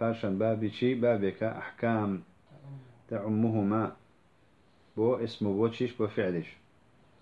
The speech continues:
لويدا باسي إدغام ديت بتفصيلي، هل سجورك إدغام. كابو مضاعف ثلاثي محل نظر الصرفي.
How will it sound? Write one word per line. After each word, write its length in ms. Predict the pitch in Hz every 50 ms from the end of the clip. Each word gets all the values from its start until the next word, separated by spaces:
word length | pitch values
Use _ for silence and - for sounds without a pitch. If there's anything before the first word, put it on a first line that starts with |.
| - -
لويدا 600 | 110 113 123 135 123 101 101 110 131 143 143 139 - - - - - - - -
باسي 420 | 113 117 107 98 - - 104 87 98
إدغام 400 | 95 101 95 110 113 117 113 104
ديت 160 | 110 104 95
بتفصيلي، 760 | 98 104 95 - - 92 - - - 98 98 107 107 101 - - - - _ _ _ _ - - - -
هل 140 | 113 107 110
سجورك 520 | - 110 95 87 101 101 95 95 - -
إدغام. 460 | 104 101 92 98 95 101 107 101 87 80 - - - - - - - - - - - - - - _ - -
كابو 480 | 107 110 110 110 131 147 147 135 123 127 - -
مضاعف 560 | 110 110 110 110 117 110 147 160 156 - 120
ثلاثي 580 | 110 113 - 113 107 110 107 - - - 139 131
محل 560 | 113 110 110 - - - 156 147 127 120 113
نظر 280 | 127 139 127 120 110
الصرفي. 560 | 104 98 - - - 104 95 - - 107 98